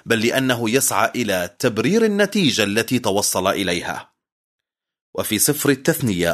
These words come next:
الأصحاح الثاني والثلاثين والعدد العشرين يصف موسى المرتدين بأنهم أولاد لا أمانة فيهم، أو أولاد لا إيمان فيهم.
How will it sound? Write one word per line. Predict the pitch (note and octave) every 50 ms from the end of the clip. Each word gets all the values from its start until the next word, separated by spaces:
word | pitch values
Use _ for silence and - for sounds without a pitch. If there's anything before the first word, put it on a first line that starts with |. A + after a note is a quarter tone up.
| -
الأصحاح | - F#2 F#2 - - - - B2+ A#2+ - -
الثاني | - - - A2+ G2 E2+ E2+
والثلاثين | E2 F2 - - F#2 F2 F2+ - - A#2+ G#2 F2+ E2+
والعدد | D#2+ E2 D#2+ D2+ E2 A#2 C#3+ C#3+ -
العشرين | G#2+ F#2+ G2 F#2+ - - A#2+ C3+ D3 D#3+ D#3+ D3+ D3+ - _ _ _ _ _ - _ _ _
يصف | A#2+ D3 F#3 F3 - F#3+ F3 - D#3
موسى | C3 C3 D3+ D#3 D3 - -
المرتدين | C#3 A2+ G#2 A#2 B2+ B2+ - B2+ A2 F#2+ F2+ G2 G#2+ B2 E3 F#3+ F3 - _
بأنهم | - - A#2 - E3 F3+ F#3 F3 D#3 F3+ G3 G3 F3+ - - _ _ _ _ _ -
أولاد | A#2+ A#2 G#2 G2 F#2 G2 G#2+ A#2+ A#2 G#2+ G#2+
لا | A2 A2 G2+ F2 E2+ F2+ G2+ G#2 G#2 G2+ - - - G2+
أمانة | F#2 F#2+ G2+ G2+ F#2+ F2+ F2+ F2 - - G2+ F2
فيهم، | E2 - - G#2 G2 F2 - F#2 E2+ C#2+ G1+ - _ _ _ _ _ _ _ _ -
أو | A2+ A2+ G#2 G2 F#2+ F#2+ F2 - - _ _ _ _ A#2+
أولاد | B2 A2 G2+ G#2 B2 D#3 E3 D#3 C#3 D3 D3+ D3+ D3 D3+ - -
لا | G#2 A2+ B2+ D#3 F#3+ G3 - - -
إيمان | C#3 C#3+ C3+ A#2+ B2 A#2+ A2+ G2 F2+ E2+
فيهم. | - - G2+ F2+ C#2+ E2+ D#2 - G1+ -